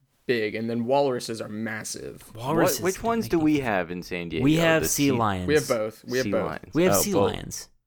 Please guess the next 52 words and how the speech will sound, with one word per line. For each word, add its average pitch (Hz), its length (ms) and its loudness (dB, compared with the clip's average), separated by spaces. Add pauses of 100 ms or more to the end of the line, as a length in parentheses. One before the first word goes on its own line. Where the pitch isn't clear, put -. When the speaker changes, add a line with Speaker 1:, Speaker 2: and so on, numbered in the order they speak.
(120)
Speaker 3:
Which 123 220 -2
is 175 80 0
Speaker 1:
We 175 60 2
Speaker 3:
the 185 60 4
Speaker 1:
have 170 60 2
Speaker 3:
one? 170 200 4
Speaker 1:
both. - 140 -12 (560)
Speaker 2:
We 139 220 -2
do 175 160 2
not 175 240 2
have, 147 260 0
I 147 100 2
mean, 156 180 2
we 151 100 2
have 165 280 0
harbor 123 300 -2
seals 95 500 -4
kind 117 200 -4
of 95 80 -6
around, 92 580 -2
but 95 180 -4
not 104 360 -2
a 98 100 -4
lot 92 380 -4
of - 140 -18
them. - 240 -12 (920)
We 135 120 4
have 123 100 6
Speaker 3:
The 117 60 4
ones 147 180 4
in 156 100 0
La 131 120 4
Jolla 127 520 4
Speaker 2:
the 139 80 2
Speaker 3:
are 139 40 4
Speaker 2:
ones 165 200 6
in 165 120 0
La 147 100 4
Speaker 3:
sea 131 60 0
Speaker 2:
Jolla 131 320 2
are 110 160 0
sea 113 260 0
Speaker 3:
lions? 98 540 -4
Speaker 2:
lions, - 0 -
yeah. 98 180 -4
Speaker 1:
Anyone, 240 460 2
Speaker 3:
Okay. 233 80 -6
Speaker 1:
if 185 120 2
they 196 140 2
have 190 240 -2 (120)
external 180 680 0
ears 151 520 0